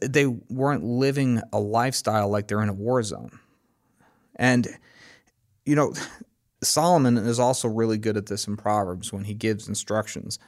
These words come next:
And he talks about how the wise person sees danger ahead of him and prepares, but the foolish person kind of plows through in his own arrogance and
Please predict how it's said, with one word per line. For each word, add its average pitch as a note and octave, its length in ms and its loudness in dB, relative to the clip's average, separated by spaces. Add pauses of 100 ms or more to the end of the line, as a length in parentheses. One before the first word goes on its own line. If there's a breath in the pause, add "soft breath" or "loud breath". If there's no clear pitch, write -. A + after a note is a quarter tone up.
(300 soft breath)
And G#2+ 120 -2
he G#2+ 100 -2
talks C#3+ 400 2
about G#2+ 220 -6
how A#2 180 0
the A2 100 -2
wise B2 460 0
person A#2 460 -2
sees D3+ 420 0
danger A#2 480 -2
ahead A#2 240 -2
of G#2+ 120 -4
him A2+ 220 -2
and G#2 140 -6
prepares, F2 640 -8 (260 soft breath)
but G#2+ 140 0
the F#2+ 60 -6
foolish C3+ 560 0
person G#2 420 -2
kind A#2+ 220 0
of - 120 -6
plows C3 520 2
through A#2 320 2
in A2 80 2
his G#2 180 -2
own G#2+ 260 0
arrogance G#2 560 0
and F#2 180 -6